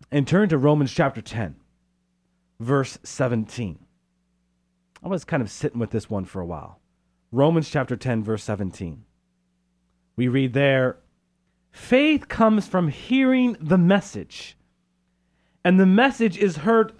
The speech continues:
through the word about Christ." The message is heard through preaching. The message is heard through the proclamation of the saving love of Jesus Christ.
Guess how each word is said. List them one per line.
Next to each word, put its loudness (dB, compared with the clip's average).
through 4
the -2
word 4
about 2
Christ." 0
The 4
message 2
is -2
heard 2
through 2
preaching. -2
The 0
message 4
is 0
heard 4
through 6
the 0
proclamation 2
of 2
the 6
saving 6
love 6
of 2
Jesus 2
Christ. 0